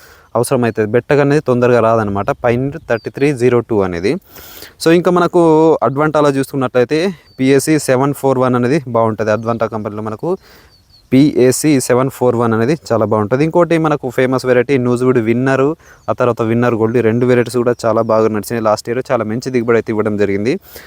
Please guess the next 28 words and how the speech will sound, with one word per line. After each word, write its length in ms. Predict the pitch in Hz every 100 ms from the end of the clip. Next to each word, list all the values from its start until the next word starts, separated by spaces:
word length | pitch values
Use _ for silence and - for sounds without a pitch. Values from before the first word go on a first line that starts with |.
| - -
నూజివీడులో 400 | 120 120 120 127
విన్నరు, 380 | 110 113 113 131
విన్నర్ 360 | 131 113 110
గోల్డ్ 200 | 107 107
అనేది 180 | 104 117 -
చాలా 140 | 110 107
బాగుంటాయి. 420 | 104 98 95 143
ఇది 360 | - 113 117
మీరు 200 | 117 120
ఖచ్చితంగా 520 | 117 107 - 113 135 180 - - - - -
ఒక 180 | 101 110
ఎకరమైన 420 | 110 139 131 123
వేసి 260 | 113 113 113
చూడండి, 240 | 107 131 -
చాలా 140 | 101 101
బాగుంటది 560 | 104 101 95 110 170 127
నూజివీడుది 440 | 117 107 110 110
విన్నరు. 440 | 98 101 101 104 196 _ - - - -
ఇంకోటి 280 | 127 135 156
కనుక 180 | 160 156
మనం 220 | 151 143 147
చూసుకున్నట్లయితే 840 | 143 - 135 123 120 117 147 135 165 - _ _ _ _ _ _ - -
మనకు 540 | 117 123 127 151 139 143 - - -
సిపిలా 500 | - 170 185 170 165
కనుక 240 | 160 151
మనం 200 | 151 147
చూసుకున్నట్లయితే 640 | 143 - 143 135 135 160 165
సిపిలో, 840 | - - 135 139 139 143 147